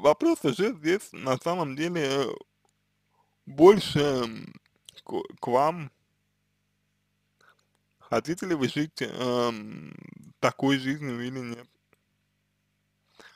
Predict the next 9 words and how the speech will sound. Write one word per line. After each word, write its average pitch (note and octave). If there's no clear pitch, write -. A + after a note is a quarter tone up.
То D#3+
есть F#3+
это B3+
воп-, F3+
вопрос, A#3
по F#3
сути, G#3+
м, C#3
к, C#3